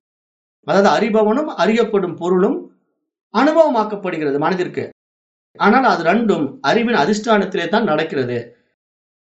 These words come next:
அந்த அறிவின் அதிஷ்டானத்திலே மூன்றும் ஒன்றாகத்தான் இருக்கிறது, மூன்றையும் பிரிக்க முடியாது. அப்ப இங்க எல்லாம் சர்வம் பிரம்மமயம்ங்கிறதுல சந்தேகம் இருக்காது அப்படிங்கிறது தான் இங்க முக்கிய விஷயமாகவும் பார்க்கப்படுது.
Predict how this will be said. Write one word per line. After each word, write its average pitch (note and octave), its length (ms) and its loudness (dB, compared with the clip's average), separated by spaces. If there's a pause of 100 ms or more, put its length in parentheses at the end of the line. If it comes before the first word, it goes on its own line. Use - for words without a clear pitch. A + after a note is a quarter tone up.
(220)
அந்த G#3 200 4
அறிவின் C#4 380 0
அதிஷ்டானத்திலே A#3 760 0
மூன்றும் C#4+ 520 2
ஒன்றாகத்தான் A#3 720 0
இருக்கிறது, G3+ 540 0
மூன்றையும் A#3+ 500 0
பிரிக்க A#3+ 320 -4
முடியாது. E3 580 0 (1200)
அப்ப B3+ 260 -2
இங்க C4 220 0
எல்லாம் C#4+ 380 4
சர்வம் A#3+ 460 -2
பிரம்மமயம்ங்கிறதுல F3+ 920 0 (340)
சந்தேகம் A3+ 500 0
இருக்காது F3 460 -2
அப்படிங்கிறது C#3+ 400 -2
தான் A#3+ 120 -2
இங்க D3+ 200 0
முக்கிய D3 320 -2
விஷயமாகவும் D3 580 -4
பார்க்கப்படுது. C3+ 500 -10